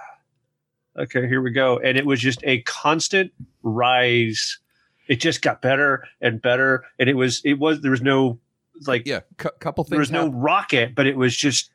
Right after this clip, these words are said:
Speaker 1: very slowly
Speaker 2: couple things
Speaker 1: better and
Speaker 2: happened in
Speaker 1: better and
Speaker 2: this
Speaker 1: better.
Speaker 2: episode. We had, we had, uh, no Liz, which we've been saying this season. The Liz episodes actually have been the disappointing ones, and the ones where Liz isn't really any focus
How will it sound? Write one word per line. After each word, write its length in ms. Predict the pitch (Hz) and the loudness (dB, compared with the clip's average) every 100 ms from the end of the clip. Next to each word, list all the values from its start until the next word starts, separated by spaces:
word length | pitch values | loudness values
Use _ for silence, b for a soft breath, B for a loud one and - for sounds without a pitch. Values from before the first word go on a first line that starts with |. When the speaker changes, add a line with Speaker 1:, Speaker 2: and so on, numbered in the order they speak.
| - | -10
Speaker 1:
very 560 | 123 110 131 151 139 123 | -8 -4 0 2 2 0
slowly 840 | - 135 139 139 127 117 113 - _ - | -2 0 2 4 4 2 0 -6 _ -12
Speaker 2:
couple 260 | 156 - | -10 -8
things 180 | 170 160 | -8 -4
Speaker 1:
better 120 | 120 131 | -2 -2
and 80 | |
Speaker 2:
happened 80 | 123 | -4
in 140 | 120 120 | -4 -2
Speaker 1:
better 40 | |
and 40 | 113 | -2
Speaker 2:
this 80 | 113 | -2
Speaker 1:
better. 100 | 107 | -4
Speaker 2:
episode. 420 | 101 101 98 90 | -4 -6 -4 -4
We 160 | 85 95 | -4 -4
had, 500 | 95 110 113 110 104 _ _ _ _ _ _ _ _ _ _ _ _ _ | -4 -4 -4 -4 -8 _ _ _ _ _ _ _ _ _ _ _ _ _
we 200 | 120 110 | -2 -2
had, 340 | 123 117 104 | 0 -2 -2
uh, 240 | - 98 95 | -2 -2 -2
no 180 | 101 101 | -4 -2
Liz, 400 | 135 135 147 - - _ _ _ _ _ - | 0 -2 -4 -10 -20 _ _ _ _ _ -8
which 160 | 104 | -4
we've 140 | 107 104 | -2 -2
been 120 | 113 | -2
saying 240 | - 120 120 | -2 -2 0
this 140 | 123 | -2
season. 420 | 127 120 120 117 | -2 -2 0 -2
The 80 | 101 | 0
Liz 260 | 92 113 127 | 0 0 -2
episodes 460 | 113 110 110 95 | -2 -4 -4 -2
actually 260 | 104 - 104 | -2 -2 -2
have 80 | 90 | -2
been 300 | 95 95 87 | 0 -2 -2
the 100 | 90 | -2
disappointing 560 | 98 - 92 110 104 | -2 -4 -4 -4 -2
ones, 240 | 90 92 95 | -2 -2 -2
and 80 | 92 | -2
the 60 | |
ones 280 | 92 98 87 | 0 -2 -2
where 160 | 90 90 | -2 -2
Liz 260 | 95 98 | -2 -2
isn't 320 | 98 92 90 - | -4 -4 -4 -4
really 300 | 92 135 92 | -4 -4 -4
any 200 | 98 104 | -2 -2
focus 500 | 92 95 95 113 - | -4 -6 -6 -8 -10